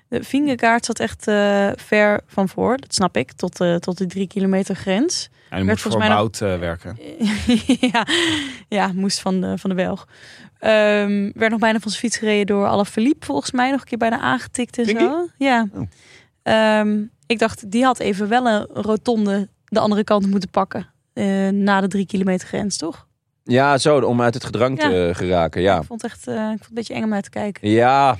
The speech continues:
Speaker 3: ja, maar het is ook gewoon heel gevaarlijk om je zomaar uit te laten
Speaker 1: Ja.
Speaker 3: zakken. Weet je wel, dat, dat is zowel voor jezelf als voor je, voor je, de mensen achter je gevaarlijk. Dus je moet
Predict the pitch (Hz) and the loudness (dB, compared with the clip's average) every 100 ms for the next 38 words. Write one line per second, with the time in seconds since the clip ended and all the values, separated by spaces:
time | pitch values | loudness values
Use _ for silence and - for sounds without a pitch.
0 | - - 127 127 123 139 - 143 202 - | -4 0 2 2 -2 -6 0 2 2 -2
1 | _ _ _ - 143 139 135 135 - - | _ _ _ -8 -2 0 0 -2 -6 -2
2 | 120 131 - - 120 113 110 110 110 98 | 2 2 0 2 2 2 -2 -2 -2 2
3 | 110 117 113 104 113 87 78 - 76 76 | 2 2 2 0 0 -2 -4 -4 -6 -10
4 | - - 87 - 110 117 110 - 110 101 | -14 -10 -6 0 2 2 0 -2 -4 -4
5 | 101 - 107 107 110 - 104 92 110 123 | -6 -2 0 2 2 2 -2 2 2 2
6 | 143 - 101 104 - 107 101 98 92 90 | 0 0 0 0 -2 0 2 2 2 0
7 | - - 101 98 - 95 92 90 107 - | -4 -6 -2 0 -2 -2 -2 -2 -4 -2
8 | 113 107 - 90 101 104 92 - - - | -6 -6 0 2 2 -2 -8 -12 -20 -20
9 | _ - 101 127 | _ -6 -2 0